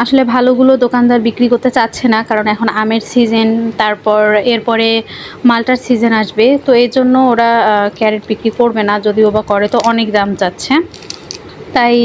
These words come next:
আহ, যেগুলো একটু ভাঙা ভাঙা রয়েছে সেগুলোই দিয়েছে। তারপরেও কিন্তু বিনা পয়সায় পাইনি, টাকা দিয়েই নিতে হয়েছে।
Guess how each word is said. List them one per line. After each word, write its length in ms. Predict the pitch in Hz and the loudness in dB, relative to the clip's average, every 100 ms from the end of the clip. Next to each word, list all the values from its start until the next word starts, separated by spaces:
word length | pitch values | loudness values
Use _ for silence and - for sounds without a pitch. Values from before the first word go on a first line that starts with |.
| 214 | 2
আহ, 360 | 208 208 208 208 - - - - | 2 2 0 -2 -6 -16 -14 -2
যেগুলো 320 | 247 240 240 240 | 0 2 2 0
একটু 180 | 240 262 | 2 -2
ভাঙা 280 | 214 226 233 | -2 -2 0
ভাঙা 220 | 233 254 | 2 2
রয়েছে 340 | 247 240 240 226 | 4 2 2 -2
সেগুলোই 420 | 220 220 220 226 | 0 -2 2 0
দিয়েছে। 480 | 208 220 208 - 233 262 - - - - - - - - | 2 2 2 0 -4 -4 -6 -20 -18 -18 -18 -18 -16 -6
তারপরেও 420 | 220 214 233 285 | -4 -2 0 2
কিন্তু 220 | 302 294 302 | 2 2 4
বিনা 220 | 269 269 | 4 2
পয়সায় 400 | 269 269 269 285 | 2 0 0 -2
পাইনি, 360 | 262 240 233 247 | 0 0 2 2
টাকা 260 | 269 220 220 | 0 -2 -2
দিয়েই 240 | 226 247 | 2 4
নিতে 240 | 247 233 240 | 4 2 0
হয়েছে। 420 | 226 247 247 220 | 2 0 0 -2